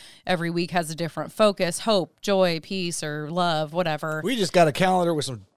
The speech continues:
Speaker 2: candy in it.
Speaker 1: Yeah, so they call that an Advent calendar, but really Advent, I believe, just means, like, the coming up, right?
Speaker 2: Mm.
Speaker 1: So Jesus is coming. So it's really just, like, we know he's not coming, but we're an-, we're, we're celebrating the anticipation of God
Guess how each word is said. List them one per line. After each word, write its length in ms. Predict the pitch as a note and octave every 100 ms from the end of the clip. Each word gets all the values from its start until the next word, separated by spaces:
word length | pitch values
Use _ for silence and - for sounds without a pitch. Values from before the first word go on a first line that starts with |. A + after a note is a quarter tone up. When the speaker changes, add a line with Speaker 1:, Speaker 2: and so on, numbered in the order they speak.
| -
Speaker 2:
candy 420 | G3+ G#3 G3 C#3
in 80 | A2
it. 140 | A2 - -
Speaker 1:
Yeah, 680 | A3 A3 C4 C4+ C4 B3+ A3
so 180 | F#3 A#3+
they 160 | A#3+ C4+
call 220 | D4+ F4
that 160 | F4
an 100 | B3+
Advent 460 | A#3 F#3+ G#3 G#3 E3
calendar, 400 | G3 A3 G3+ F#3
but 120 | G3+
really 380 | A3 C#4 C#4 B3 - -
Advent, 460 | - A3 C4 G#3+ E3+
I 80 | F3+
believe, 300 | F#3 G#3+ A3+
just 180 | F3+ G#3
means, 300 | F#3+ F#3 E3+
like, 180 | E3 -
the 140 | F#3
coming 480 | - F#3+ F#3+ E3 C#3+
up, 200 | C#3+ -
right? 340 | F3+ E3+ F#3
Speaker 2:
Mm. 40 | F#3
Speaker 1:
So 140 | F3
Jesus 460 | D#3 G3+ G#3+ F#3+ F3
is 120 | D3+
coming. 360 | - F3 D#3+
So 100 | -
it's 140 | G#3+ B3
really 200 | C#4+ E4
just, 280 | A3 - -
like, 260 | E3 - - - - - _
we 120 | A3 B3
know 100 | C#4
he's 160 | C4
not 220 | A3 -
coming, 320 | - B3 B3+ G3+
but 100 | F3
we're 180 | F3+
an-, 260 | F#3 F#3+ F#3 _
we're, 200 | F#3+ F#3+ -
we're 120 | F#3
celebrating 720 | - G#3+ G#3 G3+ F#3 E3+ E3+
the 240 | E3 F3 F3+
anticipation 1160 | F3 - G#3 F#3+ F3+ - F#3+ G#3+ C4 F#3 D3+ -
of 200 | E3 D3+
God 460 | F3 F#3+ F#3+ F3+